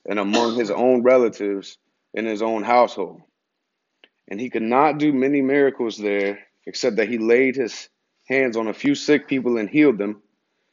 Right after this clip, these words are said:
And he wondered at their unbelief.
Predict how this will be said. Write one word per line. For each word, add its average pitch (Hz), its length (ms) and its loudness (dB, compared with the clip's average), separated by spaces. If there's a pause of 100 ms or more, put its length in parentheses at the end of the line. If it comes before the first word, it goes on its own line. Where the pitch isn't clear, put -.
(520)
And 117 120 -4
he 123 80 0
wondered 143 440 4
at 135 160 4
their 120 200 2
unbelief. 117 600 -2